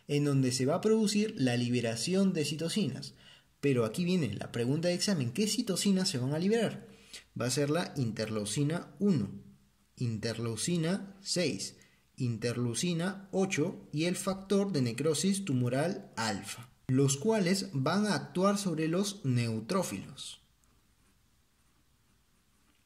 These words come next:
Y por ende, los neutrófilos son activados y atraídos y van a liberar sustancias nocivas, como son los radicales libres, proteasas y nuevas interleucinas,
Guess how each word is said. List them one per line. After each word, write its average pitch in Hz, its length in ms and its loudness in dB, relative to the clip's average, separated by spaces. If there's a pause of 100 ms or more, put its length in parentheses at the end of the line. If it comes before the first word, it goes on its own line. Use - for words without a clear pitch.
(340)
Y 143 120 0
por 233 240 0
ende, 185 480 0
los 123 260 4
neutrófilos 196 920 2
son 165 340 -2
activados 156 800 0
y 139 80 4
atraídos 156 600 0 (340)
y 139 120 0
van 202 200 4
a 214 60 2
liberar 147 340 4
sustancias 151 460 -2
nocivas, 147 560 0 (280)
como 123 220 0
son 170 240 2
los 202 360 2
radicales 123 640 0
libres, 160 400 2
proteasas 170 800 0
y 151 120 2
nuevas 196 540 4
interleucinas, 135 880 0